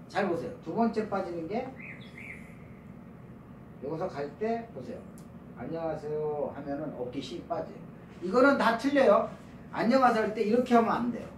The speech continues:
목에 힘이 이렇게 들어가 있죠? 이 상태에서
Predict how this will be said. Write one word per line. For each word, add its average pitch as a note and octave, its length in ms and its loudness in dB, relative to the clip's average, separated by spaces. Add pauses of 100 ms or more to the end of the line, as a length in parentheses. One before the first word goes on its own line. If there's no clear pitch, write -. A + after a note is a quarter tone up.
(800)
목에 A#3 520 4 (680)
힘이 A#3 340 -2
이렇게 F#3+ 440 0 (460)
들어가 G#3 260 4
있죠? - 360 0 (160)
이 D3+ 60 -6
상태에서 F#3 560 -2